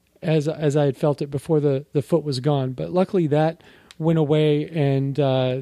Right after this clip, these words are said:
there's, there's very little phantom pain now. I still sometimes feel like there's a foot there and it hurts, but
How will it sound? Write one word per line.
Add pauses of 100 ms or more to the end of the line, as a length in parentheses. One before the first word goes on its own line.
(120)
there's,
there's
very
little
phantom
pain
now.
I
still
sometimes
feel
like
there's
a
foot
there
and
it
hurts,
but